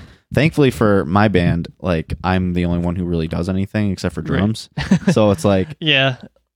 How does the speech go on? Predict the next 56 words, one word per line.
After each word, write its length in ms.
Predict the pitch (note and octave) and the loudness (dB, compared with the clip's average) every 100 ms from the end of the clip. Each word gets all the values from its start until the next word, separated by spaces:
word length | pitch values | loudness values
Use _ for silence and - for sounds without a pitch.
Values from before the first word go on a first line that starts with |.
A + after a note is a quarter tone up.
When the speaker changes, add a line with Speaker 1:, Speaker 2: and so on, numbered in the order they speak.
| - | -10
Speaker 1:
once 220 | A2 A#2 | -8 -2
we 60 | B2+ | 0
record 600 | A2 - B2 G2+ F#2 F2 | 0 2 0 0 -10 -4
the 100 | G2 | -2
drums, 420 | F2+ G#2 A#2 G2 | 2 4 4 2
get 160 | G2+ G#2 | 0 2
that 180 | F#2+ G#2 | 4 4
out 120 | F2+ | 2
of 60 | F2 | 2
the 80 | |
way, 160 | E2+ F2 | 2 0
it's 160 | E2+ - | -2 -2
just 120 | F#2+ | -2
on 220 | F2+ E2+ | 0 -2
me. 300 | F2+ D2+ F#2+ - _ - _ - | -2 -4 -8 -16 _ -20 _ -12
And 160 | E2+ F2 | -10 -6
so, 200 | E2+ D#2+ | -4 -4
like, 180 | D2+ D2 | -6 -6
I'm, 240 | F2+ F2+ | -6 -2
I'm 140 | A2 B2 | 0 2
the 60 | |
one 140 | A2+ G#2+ | 2 2
putting 180 | A2 | 2
the 60 | F#2+ | 2
money 260 | F#2+ A2+ A2 | 2 4 4
into 280 | A2 G#2+ G#2+ | 4 4 4
it. 180 | G#2 D2 | 4 0
Like, 220 | E2 D#2+ | -6 -4
I'm 160 | G2+ | -2
the 80 | G#2 | 0
one 300 | G2 F#2+ F#2 | 0 0 -2
whose 140 | F#2 E2 | -4 -4
time 320 | - G2 G2 | -2 0 0
I'm 280 | G2 F#2+ F2+ | 0 -2 -2
wasting. 640 | F#2 F#2+ - - E3 D#3+ D3+ | 0 0 -2 -2 0 0 -2
<laughs> 400 | - C#4 - C#3+ F#3 | -4 -6 0 0 2
You 140 | D3 C#3 | 2 4
know 100 | B2+ | 4
what 80 | A#2+ | 4
I 60 | |
mean? 240 | A2+ A2+ A#2+ | 4 4 2
Like, 180 | G2 G2 | 2 0
Speaker 2:
Mm-hmm. 120 | C3 | 0
Speaker 1:
but 300 | G#2+ G2+ - - - - - | 2 2 0 -8 -20 -18 -2
even 240 | B2 B2 | 2 4
when 100 | A#2 | 4
I 60 | A2 | 4
was 100 | G2+ | 2
recording 360 | G2+ A2+ G#2+ | 0 2 2
with, 220 | G2+ F2 G2 | 2 0 0
uh, 280 | F2+ F2 D#2+ | 2 0 -2
with 140 | F2+ | -2
Nick, 300 | G2+ G2 - | 0 0 0
it 100 | F2+ | -2
was 220 | D2+ F2 | 0 -4
just, 440 | - E2+ - - | -4 -6 -6 -14